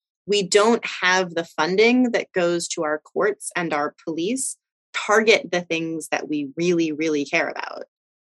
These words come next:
I mean, if you look at the breakdown in a given a year in America, cases that are felonies and ca-, cases that are misdemeanors, misdemeanors are, with vanishingly few exceptions, just not particularly serious crimes.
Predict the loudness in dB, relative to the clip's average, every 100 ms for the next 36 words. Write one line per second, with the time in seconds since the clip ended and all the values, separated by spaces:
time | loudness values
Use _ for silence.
0 | _ 4 6 6 2 -4 _ _ -4 2
1 | 6 6 6 4 2 2 2 -2 -4 -4
2 | -2 -2 -4 -10 -6 -4 -2 -2 0 0
3 | -2 -2 0 0 -2 -2 -2 -4 -6 -6
4 | -6 -12 _ _ _ -2 4 4 2 0
5 | 0 0 -4 -2 -2 -4 -4 -6 -8 -20
6 | _ -4 -2 -2 -4 -2 -2 -2 -2 0
7 | 2 4 2 0 -8 -14 2 4 8 8
8 | 8 6 4 2 2 0 -2 -6 _ _
9 | _ -4 -2 -2 _ -20 _ -10 0 2
10 | 2 0 -2 -4 -4 -2 -2 -2 -6 -4
11 | -4 -2 -2 -2 -4 -4 -4 2 4 4
12 | 2 -2 -10 -6 -6 -4 -2 0 -2 -2
13 | -2 -2 -2 -2 0 0 0 -2 -4